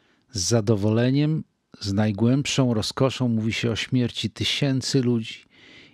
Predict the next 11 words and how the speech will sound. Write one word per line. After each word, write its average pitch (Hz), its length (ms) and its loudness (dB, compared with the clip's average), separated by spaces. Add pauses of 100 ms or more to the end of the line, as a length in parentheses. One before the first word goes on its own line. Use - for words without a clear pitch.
(320)
i 139 80 4
nikomu 135 440 4
nie 123 140 2
przychodzi 117 500 0
na 127 240 2
myśl, 98 460 -4 (420)
że 113 180 0
to 120 140 0
też 156 280 2
są 156 280 0
ludzie. 120 320 0